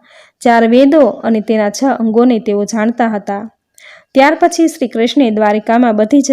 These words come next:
તૈયારી કરવાની આજ્ઞા કરી હતી અને બધી જ બાણાસુરના શમિતપુર તરફ જવાનો નિર્ણય કર્યો હતો. શ્રી કૃષ્ણ ગરુડ પર સવાર થયા. તેમની પાછળ હળનું આયુધ ધારણ કરનાર બલરામ બેઠા.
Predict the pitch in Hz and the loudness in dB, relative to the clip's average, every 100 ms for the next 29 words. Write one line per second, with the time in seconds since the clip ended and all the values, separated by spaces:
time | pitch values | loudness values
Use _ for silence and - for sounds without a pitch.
0 | - 220 220 214 208 214 226 247 - 202 | -2 -2 0 -2 -2 -2 0 -2 -2 -4
1 | 233 262 240 208 196 202 214 226 _ _ | -2 -2 -4 -6 -6 -8 -8 -10 _ _
2 | - - _ 247 226 240 247 359 339 240 | -20 -20 _ 2 4 4 4 4 4 2
3 | 233 233 233 262 294 262 202 - _ _ | 2 2 0 0 2 2 -2 -10 _ _
4 | - - 294 339 320 302 233 - 247 285 | -6 2 4 4 2 2 0 2 0 0
5 | - 247 220 214 214 214 247 277 254 220 | -2 -2 0 0 0 0 2 2 0 0
6 | 214 220 - 208 226 _ _ _ _ - | -2 -2 -4 -6 -6 _ _ _ _ -4
7 | 240 240 233 240 262 214 208 208 - 233 | -4 0 0 2 0 0 -2 -2 -2 -4
8 | - 214 240 247 233 208 220 - - - | -2 0 0 0 -2 -4 -6 -12 -20 -20
9 | _ - 254 240 240 254 277 320 214 208 | _ 2 4 4 2 0 2 2 2 0
10 | 214 262 311 285 - 226 262 269 254 226 | 2 4 6 4 2 0 2 2 0 0
11 | 220 208 226 262 262 208 214 214 269 233 | 0 0 0 2 2 0 0 2 2 2
12 | 208 214 202 214 | -2 -4 -8 -10